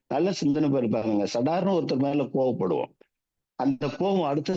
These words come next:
செகண்ட் நினைப்போம், "அடடா, இது தேவையில்லாத சண்டை, இது தேவையில்லாத கோவம், ஏன் நம்ம இப்படி பேசிட்டு இருக்கணும், பேசியிருக்க தேவையில்லைன்னு" எப்ப நினைப்போம்? நம்ம எல்லாம் பேசுறதெல்லாம் பேசி திட்டி முடிச்சு, சண்டை வளர்த்து முடிச்ச ஒரு படம் அப்புறம் தான் நினைக்க வரும்.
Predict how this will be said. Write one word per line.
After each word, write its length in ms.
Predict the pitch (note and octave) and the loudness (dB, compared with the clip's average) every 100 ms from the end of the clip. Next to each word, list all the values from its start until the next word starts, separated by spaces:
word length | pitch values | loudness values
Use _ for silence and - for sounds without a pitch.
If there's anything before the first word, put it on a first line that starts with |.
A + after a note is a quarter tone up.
| - | 0
செகண்ட் 280 | E3 D#3+ D#3+ | 0 2 2
நினைப்போம், 520 | D3 C#3+ C#3 - C#3 | 2 0 -2 -4 -2
"அடடா, 480 | A2+ A#2 G#2+ G2+ G2+ | 0 0 0 0 -2
இது 260 | G#2 G#2 D#2 | 0 -2 -2
தேவையில்லாத 800 | C3+ D3 D#3 D3+ C#3+ C3+ B2 - | 0 2 2 2 2 0 0 -2
சண்டை, 440 | G#2+ G2 G2+ F2 E2 | -4 -2 0 0 -2
இது 180 | G#2+ G2 | -2 -2
தேவையில்லாத 640 | A#2 C3+ C3+ B2+ B2 A#2 F#2 | 0 0 2 2 2 0 0
கோவம், 400 | F#2 D#2 - F#2+ | 0 -2 -2 -2
ஏன் 220 | A2 D3 | 0 2
நம்ம 200 | C#3+ B2+ | 2 0
இப்படி 280 | G#2+ G2 F2+ | 0 -2 -2
பேசிட்டு 340 | G2+ G#2+ F#2+ E2+ | -2 -2 -4 -4
இருக்கணும், 340 | F#2+ D#2+ - - - - - B2+ | -4 -4 -6 -10 -20 -20 -8 -2
பேசியிருக்க 360 | C3+ C3 A2+ - | 0 0 -2 -2
தேவையில்லைன்னு" 420 | A2 A2+ G#2+ A#2 B2+ | -2 0 2 2 2
எப்ப 280 | A2 - | 0 0
நினைப்போம்? 560 | C#3+ C3+ C3 C3 D#3 E4 | -2 0 -2 0 -2 -2
நம்ம 240 | D#4 D4+ | 0 0
எல்லாம் 260 | G3+ A3 C3 | 0 -2 -2
பேசுறதெல்லாம் 540 | B2 A#2 - B2 D3 C#3 | -2 -2 -2 -2 -2 0
பேசி 380 | A#2+ C3+ - B2 | -2 -2 -2 -2
திட்டி 220 | A#2 A#2 B2+ | -2 0 2
முடிச்சு, 380 | A#2+ C3 D3+ | 2 0 0
சண்டை 340 | B2 G#2 A2 B2 | -2 -2 0 0
வளர்த்து 280 | A#2+ B2 A2 | 0 0 0
முடிச்ச 280 | G#2 A#2 | 0 0
ஒரு 200 | C3 A#2 | 2 0
படம் 220 | A#2 B2 A#2+ | 0 -2 -2
அப்புறம் 260 | A2 G#2+ | -2 0
தான் 160 | A#2 B2+ - | 0 -2 -6
நினைக்க 400 | - G2 G2 F2 | -4 0 0 0
வரும். 220 | E2+ C#2+ | -2 -2